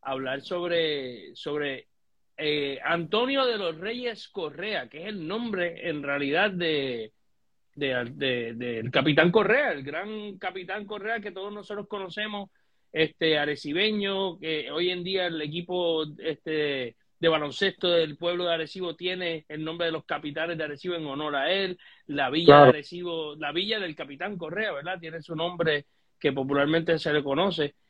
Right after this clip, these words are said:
Speaker 1: pero, pero eso es por algo, ¿verdad? Este, vamos a hablar entonces de, un saludito a todos los que se están conectando desde Barranquilla, Colombia, un saludito a Steve, a Diego Berríos, todo el mundo por ahí.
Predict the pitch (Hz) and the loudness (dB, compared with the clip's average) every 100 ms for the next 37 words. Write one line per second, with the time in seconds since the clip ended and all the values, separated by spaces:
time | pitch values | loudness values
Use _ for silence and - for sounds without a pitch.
0 | _ _ - 175 170 170 160 165 180 208 | _ _ 4 6 6 4 0 -6 -6 -10
1 | 202 190 185 - 247 226 240 151 127 156 | -12 -10 -12 -4 -2 -2 -4 -8 -8 -6
2 | 226 185 151 170 151 147 185 240 247 240 | -6 -6 -8 -8 -8 -6 -6 -4 -4 -2
3 | 247 233 220 240 226 226 185 196 196 180 | -2 -4 -6 -8 -8 -8 -4 -2 0 -2
4 | 151 143 _ _ _ - 185 208 202 202 | -4 -6 _ _ _ -6 -2 -2 -2 -4
5 | 214 208 208 208 196 208 165 196 208 196 | -4 -6 -4 -6 -2 -2 0 0 2 2
6 | 170 170 165 151 135 208 202 185 208 220 | 2 2 2 0 -2 -2 0 0 0 0
7 | 202 185 190 190 175 - 208 214 214 180 | -2 0 -2 -2 -4 -6 -4 -2 0 -2
8 | 151 175 190 175 160 185 214 202 185 175 | 0 0 2 0 -2 -2 0 -2 -2 -4
9 | 185 185 170 165 180 190 | -2 0 4 6 6 2